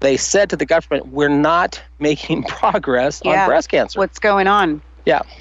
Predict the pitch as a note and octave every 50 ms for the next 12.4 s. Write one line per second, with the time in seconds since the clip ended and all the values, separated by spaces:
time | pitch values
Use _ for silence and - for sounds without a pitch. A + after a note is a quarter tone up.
0 | - - - - - - - - - - - - - - - - - D#3 D3+ D3+
1 | D#3 D3 E3 E3+ F3 - - A3+ A#3 A3 G3 D#3+ - G3 F#3 E3 D3+ C#3+ F3 F3
2 | D#3+ D#3+ C#3+ C3+ C3 B2+ - - - - C#3+ C3 - - D3 D3 D3+ C#3+ C#3 B2+
3 | A2+ - - C3 C#3 D3+ D3+ E3+ F#3+ G#3+ G#3+ - - G3 G#3+ G#3+ G#3 G3 F#3+ G3+
4 | G#3 - - - - - - B2+ C3 B2+ - D3 D#3+ D3+ D#3+ F3 E3+ E3 D3+ -
5 | F#3 F3 D3+ C#3+ - - G#3+ F#3+ E3+ E3+ D3 C#3+ C#3 C3+ A#2+ - - - - -
6 | - - - - - - - - - C#3+ - D#3+ D3 C3 C#3+ B2+ - - C#3+ C3+
7 | C3 C#3 C#3+ B2+ C3+ A2+ B2 C3 C3+ B2+ - - G#2+ A2 B2 C3 - - - -
8 | - - - D#3 C#3 C3+ D3+ C#3+ C3+ A#2+ C#3+ C#3+ C#3+ C3+ - - C3+ B2+ A#2+ -
9 | - C#3 B2+ A#2+ A#2+ A#2+ A2+ - - C3+ B2 B2 B2+ A2+ - A#2+ A#2 A#2+ A#2+ -
10 | - - B2+ A2+ G#2+ - - A#2 G#2+ - - G#2 F#2+ D#2 - - - - - -
11 | E3 E3+ E3 - F#3 D3 D#3+ F#3+ - - - - - - - - - - D3+ C3+
12 | C3+ - - D3 C#3+ C#3 B2 -